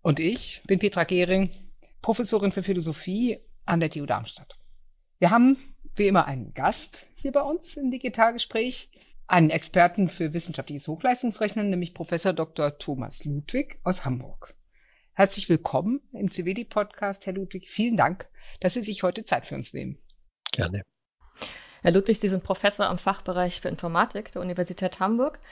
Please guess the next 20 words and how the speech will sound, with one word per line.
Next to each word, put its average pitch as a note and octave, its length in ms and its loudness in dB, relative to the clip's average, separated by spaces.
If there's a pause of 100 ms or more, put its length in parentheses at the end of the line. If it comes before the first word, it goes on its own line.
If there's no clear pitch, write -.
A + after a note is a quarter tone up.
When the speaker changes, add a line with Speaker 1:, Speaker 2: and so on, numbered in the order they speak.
(380)
Speaker 3:
und G3 140 2
Direktor G3 340 4
des D3+ 140 -2
Deutschen D3+ 260 -2
Klimarechenzentrums. D3 1160 -8 (360)
Ihr E3+ 80 6
Fachgebiet G3 460 -2
ist - 120 -4
das - 160 -2
wissenschaftliche F3 640 0
Rechnen G#3 420 0 (360)
und F3 120 2
das E3 100 6
ist - 140 0
natürlich F#3+ 400 -2
auch, F3+ 280 6
was - 120 -12
im F3 100 -8
Klimarechenzentrum E3+ 840 -4
passiert. - 580 -4